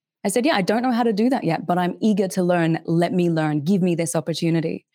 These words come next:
And it's amazing how when you show up and you demonstrate that you are here for it, people appreciate that. And, you know, you're able to get opportunities that otherwise you wouldn't have been able to.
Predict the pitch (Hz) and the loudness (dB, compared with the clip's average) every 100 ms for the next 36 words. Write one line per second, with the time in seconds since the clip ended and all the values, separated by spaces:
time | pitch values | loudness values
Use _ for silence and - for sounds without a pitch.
0 | _ _ _ - 220 220 233 233 240 240 | _ _ _ -2 -2 2 2 2 2 2
1 | 208 196 202 196 220 - 226 226 196 - | 2 2 2 2 2 0 0 2 2 0
2 | 170 185 180 196 202 208 - 165 - 165 | 0 0 0 0 0 0 0 -2 0 0
3 | 156 - _ _ _ 196 269 208 165 - | 0 -4 _ _ _ 2 4 2 0 2
4 | 220 233 208 156 147 - _ _ _ _ | 2 0 -2 -4 -4 -8 _ _ _ _
5 | _ - 262 339 214 196 202 202 175 175 | _ -4 0 0 0 -2 -2 0 -2 -2
6 | 156 156 - _ 170 165 160 - 190 180 | -4 -6 -10 _ 0 0 0 -4 0 0
7 | 160 180 175 - _ - 226 233 - 180 | 2 0 0 -4 _ -2 0 0 -2 -2
8 | 233 226 208 196 233 262 220 175 165 - | 0 0 -2 -2 0 0 2 0 -2 -2
9 | 180 202 175 165 170 175 180 202 190 170 | 0 0 2 0 0 -2 -2 -4 -4 -2
10 | 156 147 160 - 185 | -2 -2 -6 -10 -14